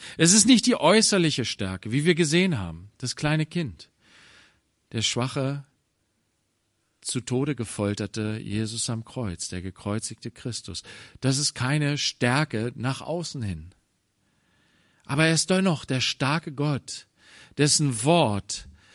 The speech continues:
Leben schafft, neues Leben, wie wir gehört haben in dem Zeugnis,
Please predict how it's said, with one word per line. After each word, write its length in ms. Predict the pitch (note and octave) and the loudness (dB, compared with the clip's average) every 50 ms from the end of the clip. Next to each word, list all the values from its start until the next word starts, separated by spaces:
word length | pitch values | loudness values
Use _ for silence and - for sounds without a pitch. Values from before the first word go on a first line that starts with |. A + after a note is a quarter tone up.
| - - - _ | -20 -20 -10 _
Leben 460 | - B2 D3 D#3+ F#3 G#3+ A#3 G3+ G#3 F#3+ | 2 4 6 8 10 10 8 8 6 2
schafft, 640 | - - - G2+ D#2 D#2 - - - _ - _ _ - _ | 2 0 -2 -4 -6 -8 -14 -18 -20 _ -20 _ _ -14 _
neues 460 | - C#3 E3+ F#3+ G#3+ A3 G#3 - - | 0 4 6 6 8 6 6 4 4
Leben, 260 | G3+ G#3 A3+ A3 F3 C#3+ | 4 4 4 4 4 2
wie 160 | D3 D#3+ E3 | 0 2 2
wir 80 | F#3+ | 2
gehört 460 | D#3+ F3+ F#3 E3+ F3 G3 G#3+ A#3 A3+ - | 4 4 4 4 6 4 4 4 2 2
haben 240 | F#3 E3 D3+ C#3+ | 0 0 0 0
in 100 | C#3 C#3 | 0 0
dem 160 | C#3+ D3+ D3 C#3 | 0 0 -2 -2
Zeugnis, 720 | - - F3+ F#3+ G#3+ G#3 - C3+ G#2 F#2 F2 - - - | 0 0 0 0 0 -2 -4 -6 -6 -6 -8 -10 -14 -16